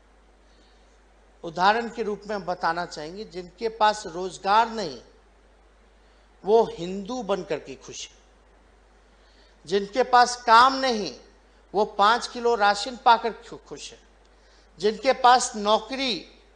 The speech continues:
पढ़ाई, दवाई, कमाई नहीं, वो बीजेपी शासन में बस जिंदा होकर के खुश हैं। मिथ्याभास ये है कि पन्द्रह परसेंट का डर पचासी परसेंट पे दिखाया जाता है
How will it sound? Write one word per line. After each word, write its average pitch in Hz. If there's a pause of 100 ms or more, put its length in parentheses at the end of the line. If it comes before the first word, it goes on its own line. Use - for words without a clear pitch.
(120)
पढ़ाई, 214
दवाई, 226
कमाई 233
नहीं, 196 (600)
वो 226
बीजेपी 220
शासन 214
में 233
बस 214
जिंदा 190
होकर 180
के 135
खुश -
हैं। - (920)
मिथ्याभास 240 (400)
ये 269
है 247
कि 214 (880)
पन्द्रह 240
परसेंट 247
का 240
डर 196 (120)
पचासी 202
परसेंट 185
पे 175
दिखाया 135
जाता 92
है -